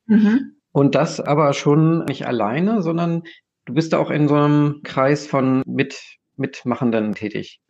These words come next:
Speaker 1: Genau, also ich beschäftige mich mit dem Thema Vergütung schon lange. Ich habe schon damals meine Abschlussarbeit in der Uni dazu geschrieben, auch zum Thema internationale Anreizsysteme, ne? Also gibt's irgendwelche Sachen, die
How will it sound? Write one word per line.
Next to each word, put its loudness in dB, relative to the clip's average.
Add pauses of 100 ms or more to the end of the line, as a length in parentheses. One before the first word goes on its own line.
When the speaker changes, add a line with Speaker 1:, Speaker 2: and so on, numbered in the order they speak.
(120)
Speaker 1:
Genau, 2
also 0
ich -2
beschäftige 2
mich 2
mit -2
dem -2
Thema 0
Vergütung 0
schon -4
lange. 2
Ich -4
habe -10
schon -2
damals -2
meine -2
Abschlussarbeit -2
in -2
der -4
Uni 4
dazu -2
geschrieben, -2
auch -2
zum -6
Thema 0
internationale -2
Anreizsysteme, 2
ne? -2
Also -2
gibt's -4
irgendwelche 2
Sachen, 2
die -4